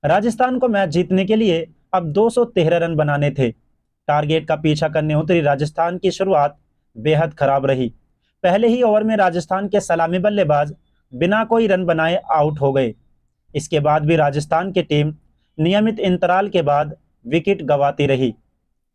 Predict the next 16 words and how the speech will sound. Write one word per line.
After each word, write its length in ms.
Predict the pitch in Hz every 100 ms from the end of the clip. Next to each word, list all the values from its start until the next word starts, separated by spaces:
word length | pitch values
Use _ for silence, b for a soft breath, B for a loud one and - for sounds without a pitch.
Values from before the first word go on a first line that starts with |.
| -
इसका 260 | 143 160
नतीजा 380 | 151 147 151 151
ये 160 | 135 165
हुआ 260 | 175 147 135 - _ _ _ -
कि 60 |
दसवें 380 | 185 233 233 240
ओवर 360 | 233 185 185 208
में 160 | 190 180
राजस्थान 540 | 165 156 - 185 208
की 100 | 208
टीम 280 | 151 160 165
छियासठ 500 | - 156 160 190 180
रनों 220 | 170 170
के 160 | 185 160
स्कोर 320 | 151 175 196
पर 300 | - 147 151